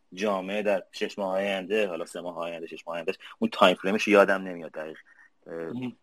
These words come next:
Speaker 1: میان استفاده می‌کنن. قطعاً اگر که مدل ها، مدلی که شما طراحی می‌کنید مدلی باشه که به، توی، توی لانگ ترم تر، یعنی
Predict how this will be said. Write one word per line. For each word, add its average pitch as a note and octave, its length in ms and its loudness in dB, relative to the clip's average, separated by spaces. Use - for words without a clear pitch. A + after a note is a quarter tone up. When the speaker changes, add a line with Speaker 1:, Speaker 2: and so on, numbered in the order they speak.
Speaker 1:
میان G#2 320 -2
استفاده F2+ 360 -2
می‌کنن. E2 320 -6
قطعاً A#2 540 4
اگر C3 240 0
که C3 140 -10
مدل A#2 260 -4
ها، A2+ 140 -8
مدلی B2 300 -6
که A2+ 80 -10
شما A#2 240 -10
طراحی G2 420 -8
می‌کنید F#2 420 -20
مدلی G#2 280 -6
باشه F#2 280 -4
که F2 180 -10
به، C3+ 180 8
توی، C#3 300 6
توی C#3+ 180 2
لانگ A2 260 -2
ترم F#2+ 160 -16
تر، F2+ 180 -16
یعنی A#2+ 220 -16